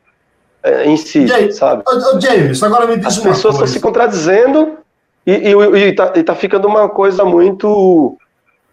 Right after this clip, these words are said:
Speaker 1: é, como é que eu falo? Banalizada a ideia.
Speaker 2: Banalizada.
Speaker 1: Porque as pessoas não tão estudando da forma correta também, porque a internet traz muita informação. Então as pessoas acham que lê um,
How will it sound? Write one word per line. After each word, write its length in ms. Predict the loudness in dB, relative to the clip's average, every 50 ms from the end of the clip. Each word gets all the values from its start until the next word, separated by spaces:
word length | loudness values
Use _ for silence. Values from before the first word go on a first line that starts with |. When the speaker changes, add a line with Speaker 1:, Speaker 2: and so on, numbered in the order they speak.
| _ _ _
Speaker 1:
é, 200 | -2 0 0 0
como 140 | 2 0 0
é 40 |
que 60 | 0 -2
eu 60 | -4
falo? 280 | -4 -2 -2 -2 -2
Banalizada 1000 | -2 0 0 2 2 2 2 2 0 -2 -2 -4 -4 -2 -2 0 0 0 0 2
a 40 | 2
ideia. 440 | 0 0 0 0 0 0 0 -2 -4
Speaker 2:
Banalizada. 520 | -8 -10 -10 -10 -10 -12 -14 -16 -20 -20 -20 _ _
Speaker 1:
Porque 420 | -4 -4 -2 2 2 4 4 4 2
as 100 | 0 0
pessoas 300 | -2 -4 -2 0 0 0
não 100 | 0 0
tão 140 | 2 0 0
estudando 840 | 0 0 -2 -4 -2 0 2 2 2 2 0 -2 -4 -4 -8 -14 -20 -6 _
da 100 | -4 -2
forma 240 | -2 -2 -2 -2 -2
correta 360 | -2 -2 -2 -2 -2 -4 -4 -6
também, 500 | -4 -2 0 2 2 2 2 0 -2 -6 -12 -20 -20 _ _
porque 140 | -4 -2 0
a 40 | 0
internet 380 | 0 0 0 0 -2 -4 -4
traz 200 | -4 -4 -4 -2
muita 260 | 0 0 0 0 -2
informação. 680 | -4 -4 -2 -2 -2 -2 -4 -6 -6 -4 -2 -2 -2 -4 -10 _ _ _ _ _ _ _ _ _ -20 -20 _ _
Então 200 | -2 0 0 0
as 100 | 0 0
pessoas 400 | 0 -2 -2 -2 -2 -2 0 0
acham 280 | 0 -2 -2 -4 -6 -4
que 80 | 0 2
lê 160 | 2 4 4
um, 480 | 2 2 0 -2 -2 -4 -6 -8 -10